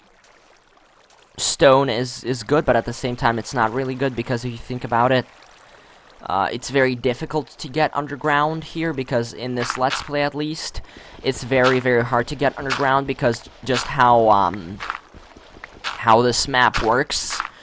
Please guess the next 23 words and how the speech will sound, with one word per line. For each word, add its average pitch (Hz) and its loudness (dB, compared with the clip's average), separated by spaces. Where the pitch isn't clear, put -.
You 131 2
have 120 2
to 135 0
go 120 6
through 127 2
ninety 123 2
blocks 113 2
of 120 -2
water 113 6
before 127 -2
you 135 -4
can 135 -6
get 135 0
underground, 139 2
and 123 2
if 120 0
you 147 2
try 135 6
to 135 4
use 135 2
those 123 4
little, 127 2
like, 110 2